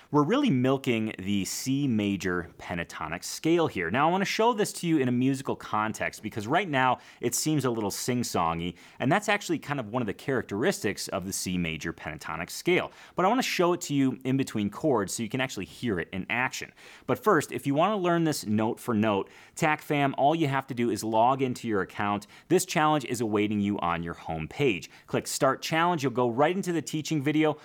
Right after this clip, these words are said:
Once you get comfortable with it, you can move to the play along video, pick a speed that works for you, and of course, don't forget to click that tab icon in the lower right-hand corner so you can open up the tab and follow along with that as well.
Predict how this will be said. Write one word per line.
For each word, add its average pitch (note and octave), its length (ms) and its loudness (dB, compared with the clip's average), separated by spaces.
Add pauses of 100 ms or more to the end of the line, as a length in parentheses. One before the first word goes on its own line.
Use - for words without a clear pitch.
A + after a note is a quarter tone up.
(140)
Once B3+ 220 2
you B3+ 80 -2
get A3+ 140 -2
comfortable F3 440 -2
with F3 200 2
it, F3 120 -2
you C3 100 -6
can A#2+ 140 0
move B2+ 200 0
to - 80 -10
the F#2+ 100 -4
play F#3 240 -2
along F3 300 2
video, D#3+ 320 2
pick - 240 -6
a E3 60 0
speed D#3+ 380 0
that B2+ 160 2
works C3 240 -4
for A#2 120 -4
you, D#3+ 280 4 (220)
and D3 100 0
of C#3 80 -4
course, B2+ 280 0
don't D3+ 200 0
forget D3+ 200 -2
to - 60 -14
click - 200 -4
that - 240 -2
tab B2 340 0
icon A2 520 0
in G#2+ 80 -4
the A#2+ 80 -2
lower D3 260 2
right-hand G2 560 -2
corner F#2+ 400 -2 (220)
so - 120 -2
you A#2+ 60 0
can - 140 -2
open C3 240 0
up A2 100 0
the F#2+ 80 -6
tab E2+ 400 -2
and F2 160 -8
follow E2+ 320 -2
along D#2 300 -4
with D2+ 160 -8
that C2+ 320 -8
as D#2 100 -8
well. A#2+ 300 2